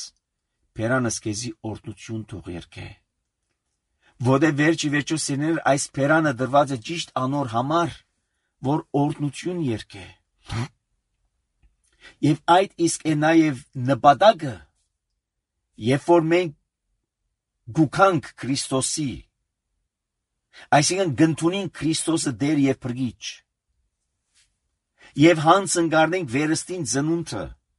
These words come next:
մգրդության ջամփով, ճուրեն և հոգիեն վերստին զնելու, որ մի հետո նաև Սուրբ Հոգի խորհրդանիշը եղող Սուրբ Միրոնով օծվելու գնիքը, անոր համար նաև կգոչվի հաճախ գնունք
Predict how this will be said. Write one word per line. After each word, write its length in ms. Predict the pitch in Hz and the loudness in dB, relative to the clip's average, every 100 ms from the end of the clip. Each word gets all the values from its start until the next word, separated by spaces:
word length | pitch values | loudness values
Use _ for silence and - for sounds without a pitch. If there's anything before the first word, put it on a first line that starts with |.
| _ _ _ _ _ _ | _ _ _ _ _ _
մգրդության 800 | 143 151 160 160 156 147 - 175 | 2 4 6 4 2 -2 2 2
ջամփով, 460 | 143 131 131 - 139 | 4 0 0 -2 -6
ճուրեն 460 | 98 - 131 156 151 | -8 -8 -4 -2 -2
և 220 | 131 123 | -2 -4
հոգիեն 480 | 123 113 123 139 131 | -6 -6 -4 -2 -2
վերստին 560 | 107 123 127 - 143 135 | -2 -2 -2 -4 -6 -4
զնելու, 560 | 101 117 117 127 123 76 _ _ _ _ _ _ _ - - | -4 -4 -2 -4 -6 -10 _ _ _ _ _ _ _ -20 0
որ 200 | 127 156 | 2 4
մի 120 | 170 | 6
հետո 180 | 175 170 | 4 4
նաև 240 | 175 175 | 2 2
Սուրբ 320 | - 170 151 | 0 -4 0
Հոգի 340 | 160 311 175 180 - - _ _ _ - | -2 -2 -6 -8 -10 -12 _ _ _ -2
խորհրդանիշը 840 | 165 170 165 - 160 190 - 156 | 4 4 2 2 0 0 -2 0
եղող 460 | 147 135 139 123 - _ _ | 0 0 0 -2 -6 _ _
Սուրբ 480 | - - - 214 - | -8 -6 -4 -4 -6
Միրոնով 560 | 156 151 156 160 170 165 - | 0 2 2 2 0 0 -2
օծվելու 760 | 139 131 - 120 139 175 220 131 82 _ _ _ _ _ _ _ _ | -2 0 -4 -4 -4 -4 -4 -6 -6 _ _ _ _ _ _ _ _
գնիքը, 680 | 120 127 170 220 - - 127 101 - _ | 0 4 4 2 -2 -2 -2 -4 -10 _
անոր 320 | 127 156 165 | 2 4 4
համար 240 | 151 151 | 4 4
նաև 260 | 147 165 156 | 4 4 2
կգոչվի 420 | 131 131 139 165 | -4 -6 -4 2
հաճախ 340 | 147 139 185 - | 2 4 2 2
գնունք 540 | 147 175 233 160 104 | 0 0 2 -2 -4